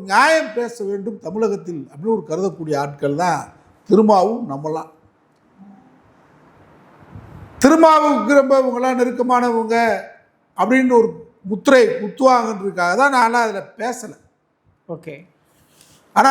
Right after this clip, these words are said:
Speaker 1: நேற்றைக்கு பேச வேண்டிய நிர்பந்தம் எப்படி ஏற்படுது என்று கேட்டால்,
Speaker 2: ம்.
Speaker 1: நேற்றைக்கு நம்முடைய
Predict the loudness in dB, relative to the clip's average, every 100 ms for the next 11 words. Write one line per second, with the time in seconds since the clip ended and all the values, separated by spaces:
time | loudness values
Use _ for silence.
0 | 6 4 4 2 0 4 4 4 0 -6
1 | -18 _ _ _ _ _ _ _ _ _
2 | _ _ _ _ _ _ 2 2 4 4
3 | 4 4 0 0 0 0 0 -2 -2 0
4 | 2 0 -4 -6 -6 -8 -12 -12 -2 0
5 | 0 -6 -20 _ _ _ _ -20 -20 -20
6 | _ _ _ _ _ _ 2 2 2 2
7 | 2 2 4 2